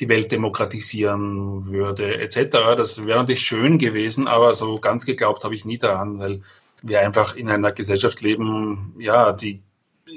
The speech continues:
es hat natürlich die Welt verändert, das Internet. Die Frage ist, ob es zum Guten verändert hat, äh, oder nur zum Guten. Es hat viel Gutes, glaub ich, bewirkt, aber natürlich, äh, auch große Probleme aufgeworfen. Und,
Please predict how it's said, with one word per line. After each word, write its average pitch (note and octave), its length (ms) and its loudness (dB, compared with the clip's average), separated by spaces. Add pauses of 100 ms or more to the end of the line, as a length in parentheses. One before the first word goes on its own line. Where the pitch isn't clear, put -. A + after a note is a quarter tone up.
(1160)
es G2 100 -8
hat C#3 120 2
natürlich D#3 300 4
die C#3+ 220 4
Welt A#2 200 6
verändert, G#2 340 2
das A#2 120 0
Internet. A2+ 520 -4
Die B2 60 -6
Frage A2+ 240 0
ist, A2+ 100 -2
ob G2+ 80 -8
es - 240 -4
zum - 160 -6
Guten D#3 340 0
verändert G#2 360 -2
hat, D3+ 260 -2 (920)
äh, A#2+ 60 0
oder G#2+ 280 -2
nur C#3 220 2
zum C3+ 160 0
Guten. A#2 280 -4
Es G#2+ 220 -4
hat G2 160 -4
viel A#2 220 -4
Gutes, A#2 340 -2
glaub A2+ 160 -2
ich, G#2 100 -8
bewirkt, A2+ 460 -2
aber G#2 160 0
natürlich, A2 580 -4
äh, F#2 40 -10 (180)
auch - 320 -10
große A#2 300 0
Probleme B2 400 4
aufgeworfen. G#2+ 720 0
Und, G2+ 300 -8